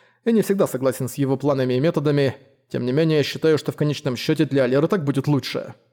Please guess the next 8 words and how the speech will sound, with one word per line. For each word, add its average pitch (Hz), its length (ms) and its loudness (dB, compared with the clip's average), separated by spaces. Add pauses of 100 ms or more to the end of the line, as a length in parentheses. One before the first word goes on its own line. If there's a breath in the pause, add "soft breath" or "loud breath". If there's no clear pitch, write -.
(280)
«Как 147 180 -6
это 143 140 -2
замечательно, 135 800 -2 (320)
обладать 143 380 0
такой 156 240 0
мудростью 151 440 0
и - 40 6
уверенностью!» 131 760 -2